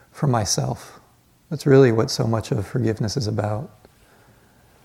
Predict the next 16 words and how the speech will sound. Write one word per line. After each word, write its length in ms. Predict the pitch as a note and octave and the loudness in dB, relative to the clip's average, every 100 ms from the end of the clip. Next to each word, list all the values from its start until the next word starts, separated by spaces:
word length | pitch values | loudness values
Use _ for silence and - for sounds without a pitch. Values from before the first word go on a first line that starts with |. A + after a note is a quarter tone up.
| _ _ _ _ _ _ _ _ _ _ _ - _ - | _ _ _ _ _ _ _ _ _ _ _ -20 _ 2
And 140 | D3+ | 4
what 180 | D3+ - | 4 4
forgiveness 600 | E3 C3 C#3+ D3+ C#3 - | 6 8 6 6 2 2
is 280 | D#3+ A2+ A2+ | 2 2 2
not, 680 | A2+ B2+ A#2+ A#2 - - - - _ _ _ _ _ | 2 2 0 -2 -8 -14 -18 -20 _ _ _ _ _
which 160 | D#3 - | -12 -6
is 120 | B2+ | -4
also 320 | C#3 - C#3+ | -4 -2 -2
important 420 | A2+ G#2+ C#3 D3 | -2 -2 -2 -2
to 80 | A#2 | -2
remember, 480 | A2 A2 A2+ A#2+ G#2+ - - _ | -2 -2 -2 -4 -6 -10 -20 _
is 140 | D#3+ C3 | -2 0
that 140 | - | 0
when 140 | D3+ | 2
I 100 | D#3 | 2
forgive, 520 | C#3+ - C3+ D#3 E3 | 2 2 4 6 4